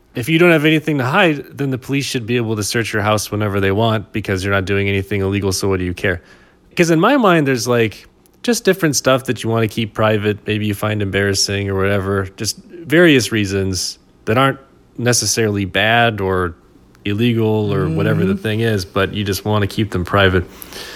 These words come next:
Speaker 1: So I, I've definitely used the location sharing thing before, but what's so great about it is it's real easy to say, "Share for
Speaker 2: A
Speaker 1: an hou-,
Speaker 2: day.
Speaker 1: an hour, share for the rest of the day," whatever. That's great.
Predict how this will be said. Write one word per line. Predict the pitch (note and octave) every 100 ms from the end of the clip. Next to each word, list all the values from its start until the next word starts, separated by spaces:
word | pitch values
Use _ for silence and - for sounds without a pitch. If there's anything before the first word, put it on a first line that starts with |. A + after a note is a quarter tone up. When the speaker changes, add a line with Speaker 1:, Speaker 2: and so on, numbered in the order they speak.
| - - - - - _
Speaker 1:
So | - A2+ G#2+ G#2 C#3
I, | C#3+ D#3
I've | D3+
definitely | A3+ A3+ D#3
used | C#3+ F#3 A#2+
the | B2+
location | G#2+ D#3+ F3 C3+
sharing | G#2+ A2 G#2+ G2+
thing | A#2+ G2+
before, | G2 - G#2+
but | G#2
what's | A2+
so | - A#2+
great | A2 E3
about | A#2+ F#2+ F#2
it | G2 - G#2
is | F#2
it's | G2 -
real | A#2
easy | A#2 G#2+
to | G#2
say, | G2 - A2+ G2+ F#2+ - -
"Share | - B2+ A#2+
for | A2 - G#2 G#2 G#2 G2+ - _
Speaker 2:
A | D3+
Speaker 1:
an |
hou-, | A2 A2+ C3+
Speaker 2:
day. | A#2
Speaker 1:
an | A#2
hour, | E3 F3+ F3+
share | D#3+ D#3+ G#2+
for | G2
the |
rest | G#2 G#2+ G2+
of | F#2+
the |
day," | A#2+ C3+
whatever. | B2+ A2+ A#2 A#2 A#2
That's | A#2+ -
great. | B2+ F#2